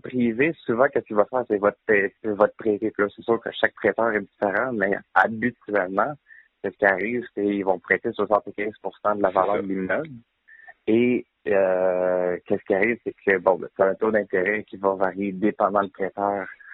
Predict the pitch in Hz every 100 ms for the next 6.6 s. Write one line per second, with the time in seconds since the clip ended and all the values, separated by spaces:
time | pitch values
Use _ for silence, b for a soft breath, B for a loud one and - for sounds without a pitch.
0 | B _ - 92 - 98 90 87 - 95
1 | - - 95 98 92 - 131 131 120 98
2 | 90 92 - 98 92 101 - 101 104 107
3 | 98 - 104 104 101 - 101 110 104 _
4 | _ _ 98 92 90 87 87 - - 95
5 | - 92 - 98 92 87 92 - - 98
6 | - 87 - 123 147